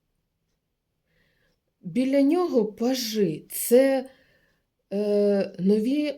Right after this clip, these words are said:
можливості. Це діти, або це люди, е, у яких особистість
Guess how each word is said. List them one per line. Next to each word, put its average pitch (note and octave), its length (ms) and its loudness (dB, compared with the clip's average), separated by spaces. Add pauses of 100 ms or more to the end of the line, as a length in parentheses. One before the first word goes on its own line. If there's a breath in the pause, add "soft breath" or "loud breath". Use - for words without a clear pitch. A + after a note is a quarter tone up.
(200)
можливості. A3+ 1080 -2 (1500)
Це C#4+ 640 2 (600)
діти, G3 720 -6 (680)
або G3+ 580 0
це - 520 -4
люди, F#3 680 0 (800)
е, F3 380 -4
у F3 260 -4
яких A3+ 720 0
особистість G#3+ 1200 -4